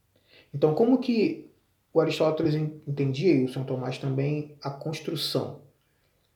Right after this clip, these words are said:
Tem um objeto, depois tem uma imagem do objeto, e aí depois que você abstrai da imagem, tem a ideia do objeto.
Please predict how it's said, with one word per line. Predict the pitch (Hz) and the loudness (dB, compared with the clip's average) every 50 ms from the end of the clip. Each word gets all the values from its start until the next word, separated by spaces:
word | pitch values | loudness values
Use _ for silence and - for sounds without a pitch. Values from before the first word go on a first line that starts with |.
| _ _ - | _ _ -4
Tem | 175 165 | -2 2
um | 156 147 | 2 2
objeto, | 127 135 131 120 120 123 120 123 123 - - 120 - - - - - _ _ _ _ _ _ _ _ _ _ _ _ _ _ _ _ _ _ _ - | 2 2 0 0 0 0 -2 -2 -2 -4 -6 -8 -8 -8 -10 -14 -20 _ _ _ _ _ _ _ _ _ _ _ _ _ _ _ _ _ _ _ -4
depois | 143 160 165 160 - 151 143 143 - | 0 0 0 0 2 0 0 0 0
tem | - 131 | -2 -2
uma | 131 135 143 | -2 -2 -4
imagem | 175 175 165 147 135 127 123 135 151 151 180 196 185 | -4 -4 -2 -2 0 0 0 0 0 0 -2 -2 -2
do | 156 | -2
objeto, | 139 127 120 110 104 104 104 107 104 - - - 107 110 - - _ _ _ _ _ _ _ _ _ _ _ _ _ _ _ _ _ _ _ - | -2 -2 -4 -6 -6 -6 -6 -6 -8 -10 -12 -16 -18 -18 -18 -20 _ _ _ _ _ _ _ _ _ _ _ _ _ _ _ _ _ _ _ 2
e | 165 160 | 2 4
aí | 160 | 4
depois | 156 165 151 - 170 165 | 2 2 0 0 -2 -2
que | - - | -4 -4
você | - 185 | 0 2
abstrai | 165 147 147 147 - - 151 135 131 135 | 2 2 2 -2 -4 -2 0 0 2 2
da | 151 | 2
imagem, | 180 190 175 143 127 127 135 139 - - | 0 0 0 -2 0 0 0 -2 -2 -4
tem | - 156 156 | -6 -4 -2
a | 180 | -2
ideia | 196 165 139 139 139 139 139 131 120 | -2 -2 0 4 6 6 6 6 4
do | 104 107 | 2 -2
objeto. | 104 107 98 - - - | -6 -8 -12 -16 -18 -20